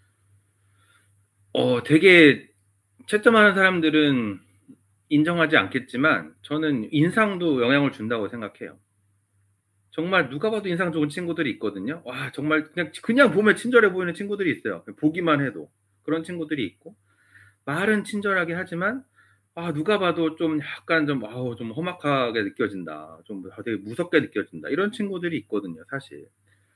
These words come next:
그러면 점수가 그런 거에 전혀 영향을 안 받을까? 전 그렇게 생각하지 않아요. 받을 거예요, 아마.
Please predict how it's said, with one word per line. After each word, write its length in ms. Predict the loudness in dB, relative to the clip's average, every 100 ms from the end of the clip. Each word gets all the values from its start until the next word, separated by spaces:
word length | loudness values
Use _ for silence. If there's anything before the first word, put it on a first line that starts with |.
| _ _
그러면 200 | -6 -2
점수가 580 | 0 0 0 2 2 2
그런 200 | -2 0
거에 140 | -2
전혀 300 | -2 -4 0
영향을 360 | 0 0 0 -2
안 140 | -2
받을까? 480 | -2 -4 -6 -6 -4
전 180 | -4 -6
그렇게 240 | -6 -8 -10
생각하지 400 | -12 -14 -20 -18
않아요. 120 | -20 _ _ _
받을 360 | -4 0 0 -2
거예요, 260 | -8 -8
아마. 160 | -16 -20